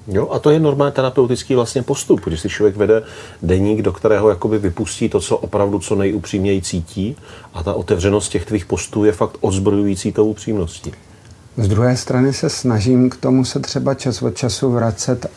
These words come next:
Speaker 2: a přeformulovávat nebo nacházet vhodnější slova. Ale, mm, proč jsem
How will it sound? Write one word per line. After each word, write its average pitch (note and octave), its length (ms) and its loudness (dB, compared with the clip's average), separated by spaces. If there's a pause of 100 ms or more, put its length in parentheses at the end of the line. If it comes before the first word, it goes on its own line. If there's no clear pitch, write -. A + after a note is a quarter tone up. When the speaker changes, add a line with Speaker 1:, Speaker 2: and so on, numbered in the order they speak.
Speaker 2:
a A#2+ 220 2 (220)
přeformulovávat A#2 1500 0 (120)
nebo G#2 600 0 (160)
nacházet A#2 580 0
vhodnější A2 720 0
slova. F#2+ 440 -2 (1300)
Ale, A#2+ 600 4
mm, C3 1200 -2 (800)
proč A#2 220 2
jsem C#3 240 4